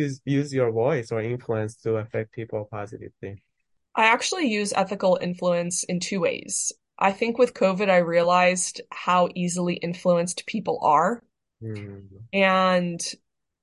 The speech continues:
Speaker 2: I decided, okay, well, I'm gonna influence them towards the light instead of allowing them to, um, be influenced by dark characters, you know, politically,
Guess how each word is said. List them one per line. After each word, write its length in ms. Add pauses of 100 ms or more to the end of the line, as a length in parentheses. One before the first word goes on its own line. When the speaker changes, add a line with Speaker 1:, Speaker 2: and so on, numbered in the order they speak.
(300)
Speaker 2:
I 120
decided, 720
okay, 380
well, 180
I'm 140
gonna 160
influence 540
them 180
towards 300
the 80
light 580 (180)
instead 480
of 140
allowing 480
them 300
to, 640 (640)
um, 360
be 120
influenced 760
by 240
dark 420
characters, 920 (100)
you 100
know, 100
politically, 840